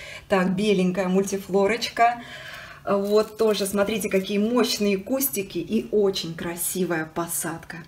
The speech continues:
Ну и посмотрите, какая мультифлорная красота, цветущая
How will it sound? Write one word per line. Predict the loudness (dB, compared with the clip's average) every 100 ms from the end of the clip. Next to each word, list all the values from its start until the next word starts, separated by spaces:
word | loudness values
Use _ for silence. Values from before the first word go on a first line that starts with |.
| -2
Ну | 0
и |
посмотрите, | 0 2 2 4 2 2
какая | 2 2 4 4
мультифлорная | 4 0 -6 -2 0 2 0 0
красота, | -2 0 0 2 2 0
цветущая | -2 -2 0 2 2 2 0 -2